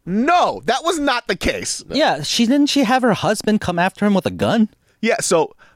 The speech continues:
Speaker 1: I guess she kind of told what happened to the husband. Obviously, she was clearly upset.
Speaker 2: Right.
Speaker 1: Her husband's a big-ass dude. He shows up to the club with a gun.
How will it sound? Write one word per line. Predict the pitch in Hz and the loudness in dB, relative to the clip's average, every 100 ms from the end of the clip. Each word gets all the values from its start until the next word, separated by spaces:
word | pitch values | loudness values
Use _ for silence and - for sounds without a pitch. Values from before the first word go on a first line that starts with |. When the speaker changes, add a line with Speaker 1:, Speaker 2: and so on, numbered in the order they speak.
| - - | -20 -8
Speaker 1:
I | 147 | -8
guess | 139 180 180 | -2 -2 0
she | - 151 | -6 -6
kind | 151 139 | -4 -4
of | 123 | -4
told | - 127 | -4 -2
what | 117 104 | 0 -2
happened | - 107 110 | -4 -6 -8
to | 107 | -8
the | 95 | -6
husband. | 113 101 - | -6 -6 -4
Obviously, | 131 117 107 - | -4 -4 -6 -10
she | - | -10
was | 92 - | -10 -10
clearly | - 101 95 | -8 -6 -6
upset. | 85 - 123 107 - | -10 -4 -2 -2 -4
Speaker 2:
Right. | 87 76 - | -10 -8 -6
Speaker 1:
Her | |
husband's | 127 110 104 90 | -4 -4 -6 -12
a | |
big-ass | 82 104 98 95 90 87 | -8 -6 -4 -4 -6 -6
dude. | 98 98 87 - - _ | -4 -4 -6 -12 -20 _
He | - | -6
shows | 135 151 139 | -2 -2 -2
up | 123 - | -4 -6
to | |
the | 95 | -10
club | 90 139 123 98 | -4 -2 -2 -2
with | 90 | -8
a | 92 | -4
gun. | 110 104 92 | -2 -2 -4